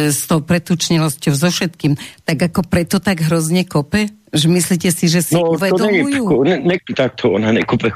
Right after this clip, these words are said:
Speaker 2: <laughs> ja to teraz zľahčím. Amerika nekope kvôli pretučnilosti.
Speaker 1: <laughs>
Speaker 2: Ako? Amerika, e, kope, lebo, e, sa rúca ten unipolárny svet, ktorý sa jej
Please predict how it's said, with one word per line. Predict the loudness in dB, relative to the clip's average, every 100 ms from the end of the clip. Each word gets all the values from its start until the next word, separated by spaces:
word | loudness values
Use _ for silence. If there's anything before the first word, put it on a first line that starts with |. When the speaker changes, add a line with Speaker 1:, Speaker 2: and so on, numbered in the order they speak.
| -6 -4
Speaker 2:
<laughs> | -4 0 -2
ja |
to | 0 -2
teraz | -2 -2
zľahčím. | 0 -2 -2 -4 -6 -6 -6 -2
Amerika | 0 0 0 -2
nekope | -2 -2 -2 -4
kvôli | -2 -2 -2
pretučnilosti. | -2 -2 -2 0 0 0 -2 -2 -4
Speaker 1:
<laughs> | -4 -4 -4 -4 -16 -20 _ _ -18 _ -12 -10 -12 -18 _
Speaker 2:
Ako? | -4 -2 -2 -2 -2 -12 -20 -10 -6 -6 -6
Amerika, | -2 0 2 0 -2 -2 -2 -2 -6 -4
e, | -2 0
kope, | -2 -2 -2 -2 -2 -2 -8 _ -20 -20 _ _ _ _ _ _ -4
lebo, | 0 0 -2 -2 -2 -4 -10 -6
e, | -4 -2
sa | -2 -2 0
rúca | 0 0 -2
ten | -2 -2
unipolárny | 0 0 0 0 -2 0 -2 -2
svet, | -2 0
ktorý | -2 -2
sa | 0
jej | 0 0